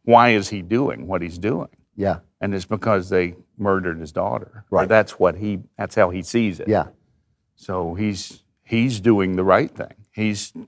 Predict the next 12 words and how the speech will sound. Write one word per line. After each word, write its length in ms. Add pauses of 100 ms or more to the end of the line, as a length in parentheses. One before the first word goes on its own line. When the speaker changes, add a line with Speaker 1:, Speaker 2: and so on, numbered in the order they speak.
(100)
Speaker 1:
getting 380
rid 260
of 100
all 140
the 80
people 480 (220)
who 160
murdered 500
his 240 (160)
innocent 400
little 200
daughter. 320